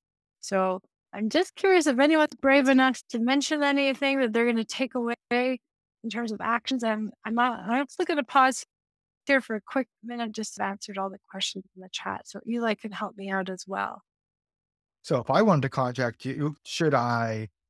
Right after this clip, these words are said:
Speaker 2: send you an email? Should I schedule a call? What's the best way to make that happen?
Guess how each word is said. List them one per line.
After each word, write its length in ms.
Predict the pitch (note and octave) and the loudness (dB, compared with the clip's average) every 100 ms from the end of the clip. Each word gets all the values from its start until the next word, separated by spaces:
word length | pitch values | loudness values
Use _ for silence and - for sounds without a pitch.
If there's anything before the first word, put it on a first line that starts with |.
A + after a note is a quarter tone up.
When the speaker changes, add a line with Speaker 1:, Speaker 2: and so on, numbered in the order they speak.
| _ | _
Speaker 2:
send 240 | - C#3 A#2 | 0 0 2
you 200 | A#2+ A#2+ | 0 2
an 120 | C#3+ | 2
email? 440 | B3 B3 A#3+ A#3+ G#3+ | 2 0 -2 -2 -2
Should 140 | C#3 | -4
I 40 | |
schedule 440 | A2 - C#3 C3+ B2 | -4 -2 -2 0 -4
a 60 | |
call? 360 | A#2 - A3+ A3 - | -6 -2 0 0 0
What's 300 | C4 C4+ - - | -2 -2 -6 -4
the 80 | E3+ | -2
best 340 | D3 A#2+ - | -2 -4 -4
way 120 | B2 | -8
to 100 | A2+ | -6
make 180 | G#2+ G#2 - | -10 -12 -12
that 160 | G2+ | -12
happen? 340 | G2 F#2 - | -14 -18 -20